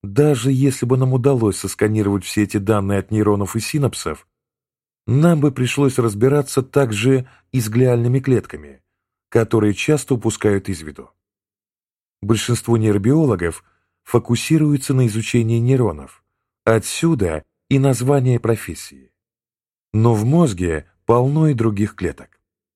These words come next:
Их на порядок больше, чем нейронов. Недавние подсчёты выявили,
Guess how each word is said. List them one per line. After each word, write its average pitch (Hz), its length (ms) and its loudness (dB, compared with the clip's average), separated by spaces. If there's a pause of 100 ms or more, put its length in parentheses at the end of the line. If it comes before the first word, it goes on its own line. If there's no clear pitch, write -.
(160)
Их 131 200 0
на 135 120 0
порядок 139 440 2
больше, 117 380 0
чем 95 220 -4
нейронов. 98 520 -2 (1120)
Недавние 107 680 0
подсчёты 113 500 -2
выявили, 95 640 -4